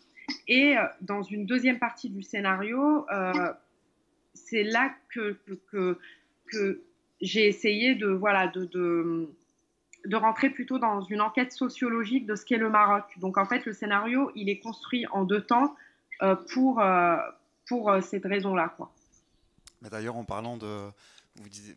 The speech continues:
Speaker 2: parlez de sociologie, euh, c'est vrai que c'est un aspect important du film, puisqu'on, enfin, vous nous montrez dès le début, finalement, des personnages qui ont des différences de classe assez, assez importantes, et c'est un enjeu du film majeur,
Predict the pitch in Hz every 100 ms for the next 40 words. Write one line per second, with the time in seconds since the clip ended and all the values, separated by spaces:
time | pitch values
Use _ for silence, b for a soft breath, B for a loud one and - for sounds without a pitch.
0 | - 107 110 - 107 120 113 110 139 151
1 | 135 104 - 104 117 120 104 101 - b
2 | b - 110 113 - 113 110 101 113 110
3 | 117 - 147 147 110 104 110 - 117 113
4 | 101 87 _ - 113 104 104 117 113 120
5 | 113 143 123 110 117 123 160 147 127 120
6 | 127 113 117 - 123 135 - 110 107 104
7 | 107 - 107 104 107 104 135 147 - -
8 | - 107 - 113 - - 104 98 104 147
9 | 151 110 113 101 104 110 107 139 b b
10 | b - 110 - 110 101 101 113 143 113